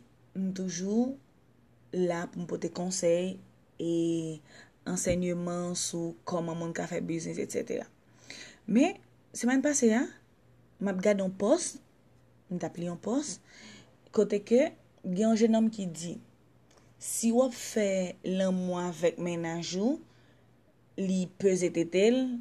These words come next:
li pase men l nan cheve l, oubyen li fwote klitoris li, ou pran nan lesbyèn di wow. Èske se vre?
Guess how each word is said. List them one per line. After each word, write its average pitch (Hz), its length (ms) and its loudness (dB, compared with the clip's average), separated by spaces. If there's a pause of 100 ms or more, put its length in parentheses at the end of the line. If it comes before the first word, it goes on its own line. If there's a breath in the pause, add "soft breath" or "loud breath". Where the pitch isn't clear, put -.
(160)
li 180 80 -4
pase - 480 -4
men 180 220 0
l 175 80 -6
nan 175 100 -6
cheve 180 560 2
l, 294 60 -6 (760 loud breath)
oubyen 180 440 2
li 185 120 2
fwote 196 480 4
klitoris 180 540 2
li, 247 160 2 (1400)
ou 208 120 6
pran 175 220 -2
nan 160 80 -2
lesbyèn 160 460 -2 (640)
di - 200 -18
wow. 208 280 2 (1900)
Èske 285 320 -4 (200)
se 269 200 -2
vre? 294 220 0